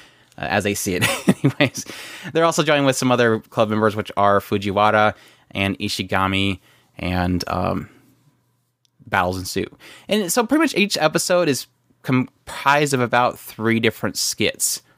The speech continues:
or situations. Uh, and they usually kind of, uh, every single one of them has it narrated by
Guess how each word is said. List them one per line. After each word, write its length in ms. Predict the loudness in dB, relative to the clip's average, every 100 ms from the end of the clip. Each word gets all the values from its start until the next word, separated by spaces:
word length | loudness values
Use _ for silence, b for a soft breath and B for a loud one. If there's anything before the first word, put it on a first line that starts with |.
| -2
or 140 | -2
situations. 880 | 0 -4 -2 2 2 2 -4 -6 -10 B B B B
Uh, 200 | 0 0
and 120 | 2 2
they 60 |
usually 340 | 2 2 0 -2
kind 200 | 0 -2
of, 120 | -2 -2
uh, 100 | -2 0
every 200 | 0 2
single 200 | 0 2
one 80 | 2
of 40 | 2
them 80 |
has 320 | -2 0 0 0
it 100 | -2
narrated 680 | 0 2 4 4 2 0 0
by 360 | 2 2 2